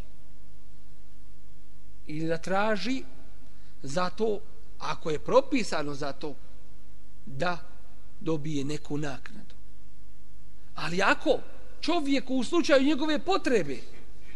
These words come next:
izađe u susret, pa mu dobro učini, koji je to hajr? Koji je to poziv u Allahu, tebareke ve taala, vjeru? Koji je to pokazivanje Islama u pravom njegovom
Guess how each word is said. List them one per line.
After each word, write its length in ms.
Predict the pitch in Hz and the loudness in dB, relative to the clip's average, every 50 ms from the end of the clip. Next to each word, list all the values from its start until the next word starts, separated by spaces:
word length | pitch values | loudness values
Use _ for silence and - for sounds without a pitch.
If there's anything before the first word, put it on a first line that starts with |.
| - - - - - | -2 -2 -2 0 2
izađe 500 | - 302 320 277 294 311 294 247 247 302 | 4 6 6 8 8 6 6 6 4 2
u 120 | 294 269 214 | 2 2 2
susret, 840 | - - 339 370 381 359 - - 294 185 170 - - - - - - - - - - - - | 2 4 4 6 6 6 4 2 0 0 0 0 -2 -2 -2 -2 -2 -2 -2 -2 -2 0 2
pa 140 | - 240 277 | 2 2 4
mu 160 | 294 294 269 | 4 2 2
dobro 460 | 196 311 370 381 320 311 302 320 349 359 | 4 4 4 4 4 2 2 4 4 4
učini, 520 | - - - 294 269 220 180 147 117 - - - - - - - - - - - | 2 2 2 2 2 2 0 0 -2 -2 -2 -2 -2 -2 -2 -2 -2 -2 -2 -2
koji 240 | - 247 277 294 262 | -2 0 0 0 2
je 100 | 254 220 | 0 0
to 220 | - - 180 160 151 | 0 0 -2 -2 -2
hajr? 460 | - - 165 165 73 - - - - - - - | -2 -2 -2 -2 -2 -2 -2 -2 -2 -2 -2 -2
Koji 180 | - - 262 262 | 0 2 2 4
je 120 | 277 - | 4 4
to 140 | - 294 262 | 4 4 4
poziv 560 | 262 - 277 339 359 370 359 294 302 320 285 | 4 4 6 6 8 8 6 6 4 4 4
u 40 | 285 | 6
Allahu, 480 | 269 254 247 277 294 294 285 269 262 254 | 4 4 6 4 4 4 4 4 2 2
tebareke 500 | 208 247 240 262 269 262 240 226 233 240 | 2 2 2 2 2 2 0 0 0 0
ve 120 | 240 240 | 0 0
taala, 340 | 226 254 240 240 240 220 214 | 0 0 0 0 0 0 0
vjeru? 340 | 185 220 247 240 190 160 - - - - - - | 0 0 0 0 0 0 -2 -2 -2 -2 -2 -2
Koji 260 | - - 247 311 311 311 | 0 0 2 4 4 4
je 220 | 302 277 269 - | 4 4 2 2
to 200 | 320 330 302 220 - | 0 0 0 0 0
pokazivanje 1080 | 277 302 269 - 269 269 254 196 208 285 311 320 320 285 285 269 262 254 247 254 247 214 - - - - - - | 0 0 0 0 2 2 2 2 2 2 2 2 2 2 2 2 2 2 2 0 0 0 0 -2 -2 -2 -2 -2
Islama 840 | 240 247 220 - - 254 247 247 269 311 339 349 339 302 285 262 - | 0 0 0 0 0 2 2 2 4 4 2 2 2 2 2 2 2
u 140 | - 240 226 | 0 0 0
pravom 800 | 196 - 247 269 285 311 349 339 320 285 - 277 262 247 208 214 | 0 0 2 2 4 4 4 4 4 4 4 4 4 4 2 2
njegovom 680 | 247 277 285 220 254 262 247 233 277 330 330 294 233 | 0 0 0 0 0 0 0 0 2 0 0 0 0